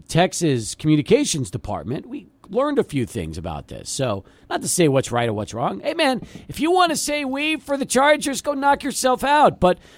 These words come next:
I'm, uh, you know, I'm, I'm just, I don't know. I was raised a little differently like that, Cade. That's it.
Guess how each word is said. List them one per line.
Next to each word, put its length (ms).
I'm, 240
uh, 220
you 160
know, 240
I'm, 180
I'm 140
just, 360
I 140
don't 140
know. 160
I 40
was 140
raised 440
a 40
little 140
differently 480
like 260
that, 220
Cade. 260
That's 220
it. 260